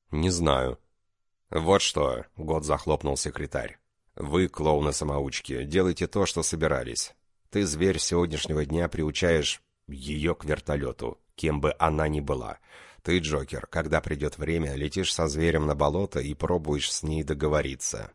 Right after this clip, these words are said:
Есть вопросы?» «Это невозможно», убежденно произнес Джокер. «Факт», кивнул зверь. «Я спросил, есть ли у вас вопросы», напомнил Гот.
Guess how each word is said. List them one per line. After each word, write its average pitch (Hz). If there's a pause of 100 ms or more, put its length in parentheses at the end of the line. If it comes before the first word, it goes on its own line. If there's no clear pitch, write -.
(140)
Есть 90
вопросы?» - (520)
«Это 85
невозможно», 104 (280)
убежденно 73
произнес 73
Джокер. 65 (540)
«Факт», - (220)
кивнул 73
зверь. 65 (680)
«Я 82
спросил, 80
есть 80
ли 78
у 76
вас 78
вопросы», 85 (120)
напомнил 71
Гот. 73